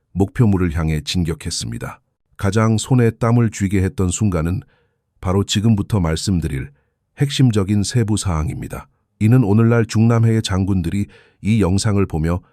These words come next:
식은땀을 흘려야 할 이유이기도 합니다. 적들은 이미 모든 준비를 마친 상태였고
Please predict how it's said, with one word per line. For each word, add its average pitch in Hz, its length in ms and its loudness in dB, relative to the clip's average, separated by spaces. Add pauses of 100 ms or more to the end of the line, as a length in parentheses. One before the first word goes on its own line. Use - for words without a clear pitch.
(220)
식은땀을 127 640 2
흘려야 120 420 2
할 104 220 -2
이유이기도 82 540 -4
합니다. 104 480 -10 (340)
적들은 117 460 2
이미 107 240 4
모든 110 360 4
준비를 95 380 0
마친 85 320 0
상태였고 80 680 -4